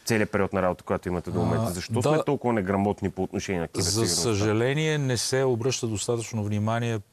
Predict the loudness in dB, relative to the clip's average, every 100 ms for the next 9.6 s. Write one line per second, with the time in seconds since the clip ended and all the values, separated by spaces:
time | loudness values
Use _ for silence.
0 | _ _ -4 0 2 2 0 -2 _ -10
1 | -6 -6 -6 -10 -14 _ _ _ _ -20
2 | -20 _ _ _ _ _ _ _ _ _
3 | _ _ _ _ _ _ _ _ _ _
4 | 0 0 2 2 2 4 2 0 0 0
5 | 0 -8 -20 _ _ -6 -4 -2 0 0
6 | 0 -2 -6 -6 -6 -4 -2 -2 -2 -6
7 | -6 -6 -4 -2 -2 0 0 0 -2 -2
8 | -2 0 -2 -2 -4 -4 -2 -2 -4 -20
9 | -20 -20 -8 0 2 2